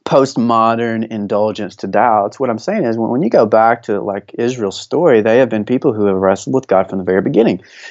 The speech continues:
Genesis thirty-two, where does Israel even get their name from? Well, from the time Jacob wrestled with God and refused to let God go until God gave him that blessing.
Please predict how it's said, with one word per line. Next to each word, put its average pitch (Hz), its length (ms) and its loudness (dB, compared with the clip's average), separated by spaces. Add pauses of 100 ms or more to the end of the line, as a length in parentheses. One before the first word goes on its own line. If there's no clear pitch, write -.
Genesis 110 480 0
thirty-two, 165 540 4
where 101 180 2
does 113 180 0
Israel 123 320 0
even 139 160 -2
get 156 140 -2
their 160 80 0
name 190 240 -2
from? 117 160 -2
Well, 110 120 0
from 127 120 -6
the 127 100 0
time 127 260 0
Jacob 131 340 2
wrestled 120 420 2
with 160 160 -2
God 104 260 2
and 104 120 -6
refused 160 720 2
to 160 100 0
let 156 320 2
God 151 280 0
go 160 180 0
until 131 220 -4
God 123 280 0
gave 135 240 2
him 151 180 -6
that 147 180 -8
blessing. 113 480 -2